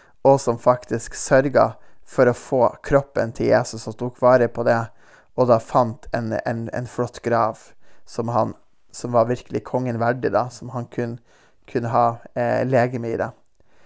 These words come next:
Veldig sterkt, det hele. Veldig sterkt. Så her er evangeliet. Amen. Sterkt å lese.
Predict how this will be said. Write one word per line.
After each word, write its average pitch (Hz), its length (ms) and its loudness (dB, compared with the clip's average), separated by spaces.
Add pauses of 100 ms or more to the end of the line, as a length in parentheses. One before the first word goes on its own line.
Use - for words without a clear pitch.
(540)
Veldig 143 340 8
sterkt, - 460 2 (120)
det 120 120 2
hele. 117 300 2 (160)
Veldig 127 340 0
sterkt. - 560 -6
Så 139 240 4 (640)
her 139 240 6
er 123 340 4
evangeliet. 113 640 -4 (4000)
Amen. 147 600 4
Sterkt - 440 2
å 143 80 4
lese. - 440 2